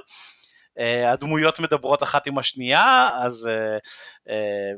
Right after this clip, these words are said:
יש כאלה שהם היו חברות בזמן המלחמה, יש, אה, כאלה שהן מכירות עכשיו,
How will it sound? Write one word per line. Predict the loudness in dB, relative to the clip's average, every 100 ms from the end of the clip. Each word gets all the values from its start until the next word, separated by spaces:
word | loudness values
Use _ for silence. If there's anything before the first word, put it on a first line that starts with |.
| -12 -6
יש | -4 -2
כאלה | 2 2 2
שהם | -2 -4 -4
היו | -6 -6
חברות | -6 -6 -2 -2 -2 _
בזמן | -10 -4 -4 -4
המלחמה, | -6 -8 -4 2 4 4 4
יש, | 2 -2 -2
אה, | -4
כאלה | -2 -2
שהן | -2 -6 -8
מכירות | -10 -10 -10 -6
עכשיו, | -4 0 4 6 6 4